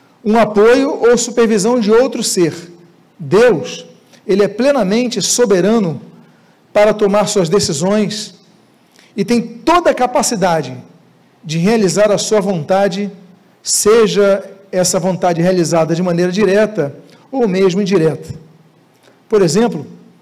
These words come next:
há momentos que nós aguardamos que Deus haja, que Deus intervenha, mude a situação. Mas se Deus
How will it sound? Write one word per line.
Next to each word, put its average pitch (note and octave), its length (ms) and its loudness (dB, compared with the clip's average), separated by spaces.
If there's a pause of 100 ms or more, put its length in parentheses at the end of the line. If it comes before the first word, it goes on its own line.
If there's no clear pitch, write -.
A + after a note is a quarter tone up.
(600)
há G#3 80 2
momentos A3 400 2
que B3+ 100 -6
nós B3 260 0
aguardamos A3+ 520 0
que A#3 80 -6
Deus A3 320 2
haja, G#3 400 0
que - 100 -14
Deus G3+ 240 2
intervenha, A3+ 920 2 (280)
mude G#3+ 320 2
a A#3+ 60 2
situação. A#3+ 800 0 (840)
Mas E4+ 280 0
se C4+ 100 -2
Deus B3+ 640 2